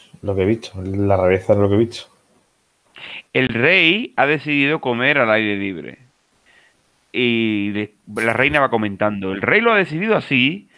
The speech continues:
Speaker 2: porque quiere dar muestra de su inquebrantable valor. Lo que está pasando en el reino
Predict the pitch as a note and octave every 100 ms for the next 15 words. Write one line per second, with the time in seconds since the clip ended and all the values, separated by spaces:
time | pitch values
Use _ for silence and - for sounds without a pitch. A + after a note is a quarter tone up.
0 | - _ - G2+ - G2 B2+ F#3+ G#3+ F#3+
1 | E3 D3+ B2 C#3 D#3 C3 D3 - D3+ D#3
2 | C3 A2+ F#2 G2+ F#2+ F#2 F2 C#3 D#3+ C#3+
3 | B2 F#2+ E2 _ _ _ _ _ - F#2
4 | - C#3+ D#3 C#3 D3 C#3 C#3 C#3+ F3+ F#3
5 | E3 G3+